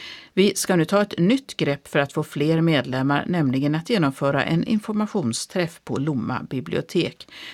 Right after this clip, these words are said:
tisdagen den tjugonionde oktober klockan tretton till sexton. Och Lomma bibliotek ligger på Hamntorget ett i Lomma.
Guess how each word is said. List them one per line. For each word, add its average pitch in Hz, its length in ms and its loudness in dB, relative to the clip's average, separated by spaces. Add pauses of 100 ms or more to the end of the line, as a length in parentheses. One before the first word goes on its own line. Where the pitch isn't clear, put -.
tisdagen 208 520 0
den 165 160 2
tjugonionde 143 520 0
oktober 147 460 -4
klockan 185 360 -2
tretton - 460 -6
till - 220 -8
sexton. - 580 -6 (560)
Och 156 200 0
Lomma 147 280 4
bibliotek 147 560 2
ligger 151 220 0
på 139 100 -4
Hamntorget 147 1000 0
ett - 360 -6
i 147 60 2
Lomma. 165 340 0